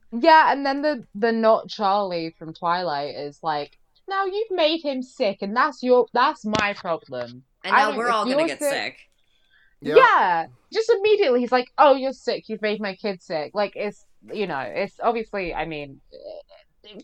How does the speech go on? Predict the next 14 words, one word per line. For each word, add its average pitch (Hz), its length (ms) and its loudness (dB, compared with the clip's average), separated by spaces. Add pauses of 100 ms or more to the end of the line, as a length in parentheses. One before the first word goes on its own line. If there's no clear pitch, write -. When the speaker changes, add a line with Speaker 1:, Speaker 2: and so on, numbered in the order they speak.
(320)
Speaker 1:
don't, 453 600 0
maybe 539 220 -4
don't 466 200 -2
let 359 120 -4
your 320 120 -4
kid 254 260 -8
sit - 100 -4
out 175 220 0
front 165 160 -8
if 156 60 -12
he's - 120 -20
gonna, 156 220 -12
like, 127 160 -8 (100)
bite 139 200 -10